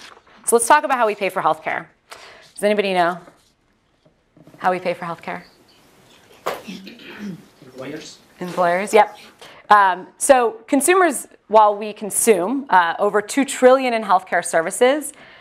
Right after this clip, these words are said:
Speaker 1: we actually only pay for, out of pocket, ourselves directly, twelve percent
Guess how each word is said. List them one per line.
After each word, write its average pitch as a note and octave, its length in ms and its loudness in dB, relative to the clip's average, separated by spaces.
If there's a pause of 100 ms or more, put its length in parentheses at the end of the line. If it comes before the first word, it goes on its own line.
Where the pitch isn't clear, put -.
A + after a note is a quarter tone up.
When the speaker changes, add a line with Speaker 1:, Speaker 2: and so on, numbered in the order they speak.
(220)
Speaker 1:
we A#3 120 4
actually A3 760 -2 (320)
only C4 260 2
pay C4 260 0
for, E3 540 0
out F#3 140 2
of B3+ 120 -6
pocket, G#3+ 480 0
ourselves F3 640 2
directly, F3 520 -2
twelve G#3+ 500 2
percent F#3+ 580 -6